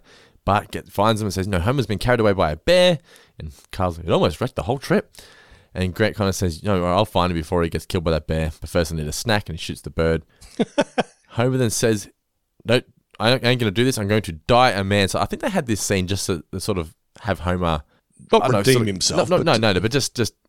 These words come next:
Speaker 1: not be such. And, and he's not a wuss though. This is the thing. He didn't have to redeem himself.
Speaker 2: No.
Speaker 1: <laughs> But he was just to himself. I guess he had to do it. He had to sort of. He felt. He felt like he had to because of the way he was being treated.
Speaker 2: I would wager that ninety-nine point seven percent of the population of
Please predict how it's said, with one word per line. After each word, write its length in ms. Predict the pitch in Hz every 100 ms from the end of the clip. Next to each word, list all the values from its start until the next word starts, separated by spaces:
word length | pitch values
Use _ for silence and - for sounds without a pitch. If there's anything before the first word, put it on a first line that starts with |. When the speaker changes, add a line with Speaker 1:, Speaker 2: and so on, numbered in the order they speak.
| _ _ 104
Speaker 1:
not 140 | 113
be 60 | 107
such. 280 | 113 104 -
And, 120 | 123 175
and 160 | 226
he's 180 | 233 202
not 100 | 381
a 40 | 370
wuss 260 | 139 -
though. 140 | 101 82
This 140 | 151
is 60 | 165
the 80 |
thing. 100 | 220
He 60 | 170
didn't 200 | 240 196
have 160 | 151 226
to 60 | 135
redeem 280 | 110 135
himself. 600 | - 180 220 320 104 95 - -
Speaker 2:
No. 80 | - -
Speaker 1:
<laughs> 80 | 147 -
But 100 | 131
he 60 | 127
was 100 | 117
just 280 | - - -
to 100 | 156
himself. 480 | 127 - 120 95 95
I 40 |
guess 160 | 87 80
he 80 | 87
had 180 | 92 -
to 60 |
do 160 | 78 71
it. 100 | -
He 60 |
had 120 | 90 85
to 100 | 85
sort 180 | 92
of. 160 | 78 -
He 60 | 98
felt. 260 | - 113 110
He 80 |
felt 220 | 101 131 98
like 120 | 98
he 80 | 87
had 200 | 90 -
to 80 | 71
because 200 | 85 85
of 60 |
the 60 | 85
way 120 | 87
he 60 | 87
was 80 | 80
being 180 | 80 78
treated. 400 | 82 76 69 - - -
Speaker 2:
I 60 |
would 160 | - 143
wager 300 | 123 135 117
that 120 | 104
ninety-nine 640 | 113 175 190 143 135 131
point 260 | 110 123 110
seven 360 | - 233 185 120
percent 300 | - 135 107
of 40 |
the 80 | 101
population 680 | 135 117 104 107 107 113 110
of 160 | 113